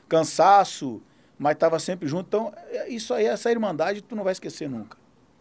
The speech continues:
Então, o saudosismo vai ficar pra sempre, né? Então, falar sobre isso pra mim é, é uma honra, é uma honra, é um prazer.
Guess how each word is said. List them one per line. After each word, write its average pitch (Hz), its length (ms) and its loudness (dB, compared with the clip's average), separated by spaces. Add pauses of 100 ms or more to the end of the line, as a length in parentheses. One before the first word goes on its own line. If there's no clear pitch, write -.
(540)
Então, 208 160 -2
o 202 40 -4
saudosismo 214 540 2
vai 220 120 2
ficar 220 440 -4 (260)
pra 175 100 -2
sempre, 131 380 -8
né? 175 160 -8 (560)
Então, 226 400 -2 (640)
falar 185 380 8
sobre 185 320 0
isso 208 180 -6
pra 165 180 0
mim 202 300 -6
é, 180 140 -8 (280)
é 139 60 -2
uma 185 180 2
honra, 127 280 0 (260)
é - 80 -18
uma 135 160 -6
honra, 156 200 -6
é - 20 -4
um 175 80 -6
prazer. 120 500 -4